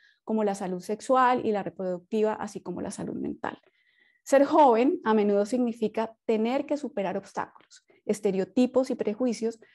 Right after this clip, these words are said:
que pueden dificultar el camino de una persona joven hacia la autonomía. A medida que nos convertimos en una sociedad mucho más longeva,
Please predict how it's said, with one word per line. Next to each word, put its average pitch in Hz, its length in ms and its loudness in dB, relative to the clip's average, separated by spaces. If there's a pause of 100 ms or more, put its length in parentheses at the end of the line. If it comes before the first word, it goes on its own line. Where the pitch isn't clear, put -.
(140)
que 254 100 2
pueden 277 340 2
dificultar 240 520 -4
el 208 100 -6
camino 208 340 -4
de 208 80 -6
una 214 140 -8
persona 196 380 -6
joven 202 440 -2
hacia 202 260 -6
la - 300 -4
autonomía. - 600 -8 (1500)
A 240 100 4
medida 294 280 8
que 349 100 4
nos 339 140 6
convertimos 247 580 2
en 269 120 2
una 220 200 0
sociedad 226 420 -4
mucho 226 300 -4
más 240 240 -6
longeva, 226 640 -6